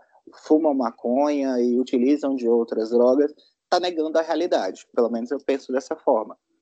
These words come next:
Então, tipo, eu sinto que eles normalizam de,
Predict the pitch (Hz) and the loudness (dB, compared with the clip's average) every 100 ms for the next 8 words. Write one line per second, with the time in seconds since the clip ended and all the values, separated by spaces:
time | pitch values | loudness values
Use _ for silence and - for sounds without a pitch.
0 | _ _ - 131 135 143 151 - 143 - | _ _ -6 -4 2 2 2 -2 -4 -2
1 | 123 117 110 _ _ _ _ 131 139 143 | -2 -2 -6 _ _ _ _ 4 4 4
2 | 139 - 175 196 214 208 208 - 185 175 | 0 -4 -4 -2 -2 -2 -2 2 2 4
3 | 175 170 165 160 170 160 151 160 190 190 | 2 -2 0 0 2 0 0 0 0 -2
4 | 190 180 | -4 -2